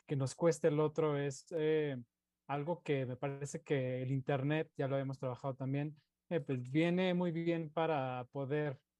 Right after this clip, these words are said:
em, hacer una especie de economía, ¿no? De, de ese esfuerzo, de ese costo, pero creo que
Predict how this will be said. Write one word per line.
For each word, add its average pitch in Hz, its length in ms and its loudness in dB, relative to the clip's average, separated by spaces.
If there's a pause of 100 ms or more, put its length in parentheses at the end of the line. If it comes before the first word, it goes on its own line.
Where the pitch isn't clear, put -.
(240)
em, 135 600 -4 (960)
hacer 160 160 0
una 151 100 -2
especie 156 260 2
de 151 80 4
economía, 143 720 0
¿no? 156 240 -4
De, 127 360 -4
de 135 180 -2
ese 143 160 -6
esfuerzo, 135 500 2
de 131 100 -4
ese 143 160 -4
costo, 147 340 0
pero 143 220 0
creo 147 200 -2 (100)
que 170 240 4